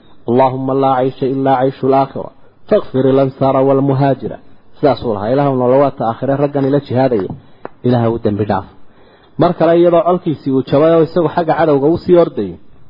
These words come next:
ayaa wuxuu lahaa, "Ana nabiyyu laa kadhib, ana ibnu Cabdilmuttalib."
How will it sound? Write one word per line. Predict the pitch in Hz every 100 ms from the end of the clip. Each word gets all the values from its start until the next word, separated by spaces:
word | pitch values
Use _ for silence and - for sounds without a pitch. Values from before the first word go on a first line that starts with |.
| - 135
ayaa | 143 165
wuxuu | 165 160
lahaa, | 147 131 135
"Ana | 151 165
nabiyyu | 147 151 156 143
laa | 135 131
kadhib, | - 196 170 113 - - - -
ana | 123 131
ibnu | 139 139 139
Cabdilmuttalib." | 131 135 135 135 135 135 135 135